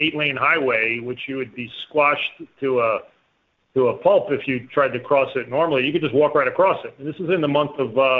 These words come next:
already in the month of March. But on my morning taxi drive, you know, you know, I would go into the, the back of the taxi with, you know, all the plastic, uh, protection and masks and everything. And the guy would just tell stories about, you know, in the morning,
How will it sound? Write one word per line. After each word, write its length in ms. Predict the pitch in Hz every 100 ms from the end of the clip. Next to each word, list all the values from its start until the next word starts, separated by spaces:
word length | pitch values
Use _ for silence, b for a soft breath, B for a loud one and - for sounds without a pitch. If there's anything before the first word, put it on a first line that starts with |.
| 123
already 240 | 151 185
in 80 | 170
the 60 | 147
month 200 | 151 135
of 120 | 120
March. 260 | 165 165 - - - _ _ _ _ _ _ _ _
But 420 | 190 196 - - - _ _ _ _ -
on 120 | 156
my 100 | 147
morning 260 | 165 151
taxi 360 | 147 202 233 196
drive, 420 | 147 143 139 143 - -
you 120 | 151
know, 340 | 135 127 123 127 - _ _ -
you 60 |
know, 220 | 123 120 -
I 80 | 143
would 180 | 135 123
go 220 | 143 143
into 180 | 139 143
the, 300 | 127 120 123
the 80 | 135
back 260 | 120 139 147
of 80 |
the 80 | 127
taxi 480 | 120 147 139 - 135
with, 200 | 123 120 123 _ _ _ _ _ _
you 80 | 120
know, 60 | 127
all 100 | 135
the 140 | -
plastic, 560 | 151 147 147 - 135 - - -
uh, 260 | 127 120
protection 640 | 117 131 123 143 139 143 135
and 180 | 120 117
masks 360 | 135 151 151 -
and 160 | 127
everything. 480 | 123 120 175 185 170
And 320 | 147 143 151
the 80 | 165
guy 200 | 151 151
would 200 | 160 147
just 160 | 156 -
tell 200 | 151 147
stories 260 | 147 147
about, 260 | 139 139 139
you 80 | 139
know, 80 | 131
in 80 |
the 60 | 120
morning, 460 | 120 156 160 131